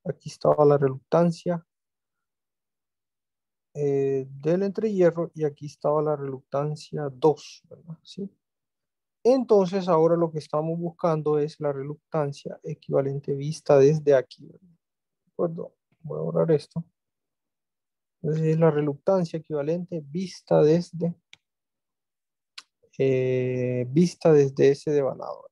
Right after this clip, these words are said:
desde el devanado uno, ¿verdad? Porque estoy buscando la R equivalente uno, ¿verdad? De nuevo,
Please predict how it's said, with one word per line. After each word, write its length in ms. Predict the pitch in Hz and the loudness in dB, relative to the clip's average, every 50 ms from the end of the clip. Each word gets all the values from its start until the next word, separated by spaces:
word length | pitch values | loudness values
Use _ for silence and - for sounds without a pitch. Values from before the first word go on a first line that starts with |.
| _ - | _ -4
desde 340 | 151 147 143 147 143 - 156 | -2 0 0 0 0 -2 -2
el 80 | 147 | 2
devanado 440 | 139 139 135 131 127 135 135 135 135 | 2 2 2 2 -2 -4 -4 -4 -2
uno, 360 | 135 165 208 226 202 160 147 | -2 0 0 0 0 -2 -4
¿verdad? 240 | - - - _ _ _ _ _ _ | -6 -8 -10 _ _ _ _ _ _
Porque 200 | _ 143 139 - | _ -18 -14 -14
estoy 240 | 151 - - - 143 | -14 -12 -10 -10 -8
buscando 380 | 147 147 143 - 151 147 151 151 | -8 -8 -6 -4 -4 -2 -2 -2
la 200 | 147 143 143 139 | -2 0 0 0
R 180 | 143 147 151 | 0 0 -2
equivalente 560 | 143 143 _ - - - - 143 143 160 - _ _ _ _ _ _ _ _ _ _ _ _ _ _ _ _ _ _ _ | -4 -4 _ -10 -10 -8 -8 -10 -10 -12 -14 _ _ _ _ _ _ _ _ _ _ _ _ _ _ _ _ _ _ _
uno, 280 | 247 247 220 175 160 | -2 0 2 4 4
¿verdad? 240 | 156 139 143 156 165 | 2 2 2 0 0
De 160 | 180 196 214 | 0 0 0
nuevo, 500 | 220 226 208 170 151 143 151 165 165 165 | 0 -2 -2 -2 -2 -4 -6 -10 -12 -16